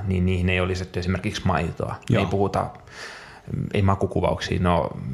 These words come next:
Speaker 1: lisätty kuvauksia maidon kanssa tai sokerin kanssa. Et
Speaker 2: Se on ihan
Speaker 1: siis
Speaker 2: totta.
Speaker 1: jo niin kuin siinä näkyy se, että
Speaker 2: Joo,
Speaker 1: me
Speaker 2: se
Speaker 1: halutaan
Speaker 2: on.
Speaker 1: olla vaan kahvissa kiinni.
Speaker 2: Kyllä. Ja siis, eli, eli tää on vähän niin kuin se ongelma, että, että jos tällaiset kahvit saa olla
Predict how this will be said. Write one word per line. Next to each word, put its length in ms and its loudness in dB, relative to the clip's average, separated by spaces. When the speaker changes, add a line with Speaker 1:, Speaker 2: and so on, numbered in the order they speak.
Speaker 1:
lisätty 460 0
kuvauksia 640 -2
maidon 340 2
kanssa 320 -2
tai 220 0
sokerin 440 2
kanssa. 380 0
Et 120 -2
Speaker 2:
Se 100 2
on 100 6
ihan 60 6
Speaker 1:
siis 120 4
Speaker 2:
totta. 100 4
Speaker 1:
jo 60 2
niin 100 2
kuin 140 0
siinä 380 2
näkyy 400 -6
se, 120 -6
että 320 -10
Speaker 2:
Joo, 180 4
Speaker 1:
me 40 -4
Speaker 2:
se 40 -2
Speaker 1:
halutaan 340 4
Speaker 2:
on. 80 4
Speaker 1:
olla 180 4
vaan 180 4
kahvissa 580 -2
kiinni. 340 -6
Speaker 2:
Kyllä. 280 0
Ja 260 2
siis, 720 -2
eli, 240 2
eli 180 4
tää 140 6
on 60 4
vähän 180 6
niin 120 4
kuin 120 0
se 100 2
ongelma, 680 2
että, 440 -2
että 200 2
jos 160 4
tällaiset 400 2
kahvit 340 0
saa 220 0
olla 280 2